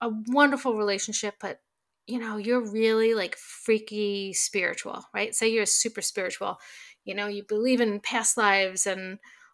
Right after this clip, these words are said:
all these different spiritual practices, and you're afraid that this friend is gonna just judge you or maybe not like you or think you're silly or whatever you might think. But then you open up to this person and it turns out that they're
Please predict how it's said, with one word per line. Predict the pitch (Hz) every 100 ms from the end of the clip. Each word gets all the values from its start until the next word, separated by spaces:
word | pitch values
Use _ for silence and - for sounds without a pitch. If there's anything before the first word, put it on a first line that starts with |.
| -
all | 233
these | 226
different | 214 240 208
spiritual | - 220 202 214 -
practices, | 208 196 - - 208 202
and | 202
you're | 233 262
afraid | 247 226 208 202
that | -
this | 233 -
friend | - 196 196
is | 196 208
gonna | 214 190
just | 185 196 -
judge | 175 202 196
you | 220 202 196
or | 196 196
maybe | 196 190 196
not | 180
like | 247 196 202
you | 208 190
or | 180
think | 202 180
you're | 175
silly | - 208 196 190 190 - - - -
or | 202
whatever | 220 220 226 226
you | 214
might | 202 202 -
think. | 190 - - - _ - - _
But | 240 240
then | 269 320 254 226 240 262
you | 247
open | 247 277 277
up | 269 285
to | 254
this | 226
person | - - 214 - 214 202 208 214 - - - _
and | 240
it | 240
turns | 233 320 302 269
out | 294 277 247 - -
that | 247 226
they're | 262 254 247 240